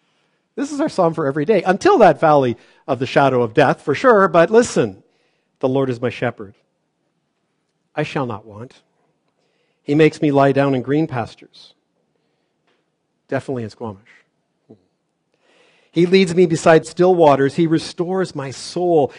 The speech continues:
He leads me in paths of righteousness for his name's sake. Even though I walk through the valley of the shadow of death, I will fear no evil. For you are with me.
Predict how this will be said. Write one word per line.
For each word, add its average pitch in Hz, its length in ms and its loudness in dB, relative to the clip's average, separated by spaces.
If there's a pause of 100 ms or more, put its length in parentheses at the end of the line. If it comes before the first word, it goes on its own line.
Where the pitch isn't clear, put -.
(160)
He 175 120 0
leads 170 380 -2
me 190 140 2
in 165 80 0
paths - 460 -4
of 139 180 -2
righteousness 180 580 -2
for 160 180 -2
his 139 200 -4
name's 175 320 -2
sake. 127 320 0 (180)
Even 175 520 -2
though 175 500 0
I 143 140 0
walk 151 440 -2
through 156 380 -2
the 131 160 -6
valley 143 380 2
of 127 100 0
the 123 80 -6
shadow 135 360 -2
of 113 120 -4
death, 131 180 -2 (260)
I 208 220 6
will 208 160 4
fear 175 300 -2
no 139 180 0
evil. 208 440 -2 (2750)
For - 180 -4
you 131 160 0
are 127 80 2
with 156 240 2
me. 123 180 -4